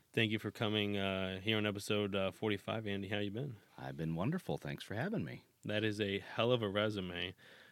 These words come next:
Speaker 1: you got there. Many, uh, many games, uh, officiated in. How did you, uh, how did you f-, first get into officiating, and, uh,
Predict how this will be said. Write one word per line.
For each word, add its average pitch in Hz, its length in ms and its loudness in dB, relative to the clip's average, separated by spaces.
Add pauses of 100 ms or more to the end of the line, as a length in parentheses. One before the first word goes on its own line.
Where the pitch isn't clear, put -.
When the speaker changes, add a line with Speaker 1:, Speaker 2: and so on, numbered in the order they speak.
(120)
Speaker 1:
you 95 160 -2
got 90 320 -2
there. 98 160 2
Many, 113 480 6
uh, 101 460 6 (1040)
many 131 320 8
games, 120 640 6
uh, 104 320 8
officiated 101 640 4
in. 101 220 4
How 110 300 4
did 135 220 2
you, 123 280 4
uh, 117 460 6 (600)
how 127 80 2
did 147 80 2
you 151 100 2
f-, - 160 -6 (120)
first 143 380 4
get 123 140 4
into 151 180 8
officiating, 104 920 2
and, 101 180 2
uh, 98 360 0